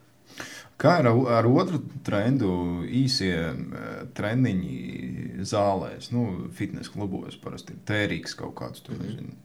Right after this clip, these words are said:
Speaker 1: joga?
Speaker 2: Ā, jā, nu, joga ir, joga ir varbūt tās tāda, ā, es, es drīzāk teiktu tā, ka joga lielākoties ir vajadzīga un laba. <clears throat> Tiesa, tur arī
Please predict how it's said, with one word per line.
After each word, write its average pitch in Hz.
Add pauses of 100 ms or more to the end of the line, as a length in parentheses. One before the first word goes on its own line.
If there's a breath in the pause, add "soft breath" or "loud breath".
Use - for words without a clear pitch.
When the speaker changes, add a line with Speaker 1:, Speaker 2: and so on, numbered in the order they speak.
(160)
Speaker 1:
joga? 95 (920 loud breath)
Speaker 2:
Ā, 98 (220)
jā, 135
nu, 131
joga 131
ir, 107 (180)
joga 127
ir 98
varbūt 101
tās 92
tāda, 95
ā, - (120)
es, -
es 131
drīzāk 127
teiktu 123
tā, 117
ka 95
joga 104
lielākoties 92
ir 117
vajadzīga 214
un 170
laba. 165 (360 loud breath)
<clears throat> 170
Tiesa, 127
tur 120
arī 113